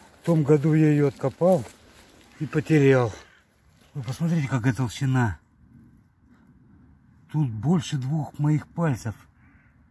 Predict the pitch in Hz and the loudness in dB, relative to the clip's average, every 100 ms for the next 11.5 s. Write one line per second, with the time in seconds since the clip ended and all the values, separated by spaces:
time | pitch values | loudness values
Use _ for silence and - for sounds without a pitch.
0 | _ _ _ - 139 147 143 131 - - | _ _ _ -6 -4 -2 -2 -6 -12 -18
1 | 135 120 135 120 139 135 131 107 113 107 | -12 -8 -8 -4 -2 0 -2 -4 -6 -6
2 | 104 95 _ - _ _ _ _ _ _ | -6 -8 _ -20 _ _ _ _ _ _
3 | _ _ 135 - 143 120 147 185 170 156 | _ _ -8 -6 -4 -2 0 0 0 -2
4 | 139 147 127 143 123 127 123 131 123 107 | -2 -6 -4 -6 -4 -4 -4 -4 -6 -4
5 | 113 104 101 - 113 104 98 - _ _ | -4 -6 -10 -10 -6 -4 -6 -12 _ _
6 | _ _ _ _ _ _ _ - 151 - | _ _ _ _ _ _ _ -6 -4 0
7 | 156 151 - 143 - 170 - 147 113 113 | 0 0 0 -4 -4 -8 -4 -2 0 0
8 | 113 104 113 113 110 104 - _ _ _ | 0 0 0 2 0 -2 -6 _ _ _
9 | _ _ _ _ _ _ _ _ _ _ | _ _ _ _ _ _ _ _ _ _
10 | _ _ - 147 170 - 160 160 170 208 | _ _ -4 0 0 0 0 2 4 2
11 | 190 - 131 151 | -2 -4 -4 -2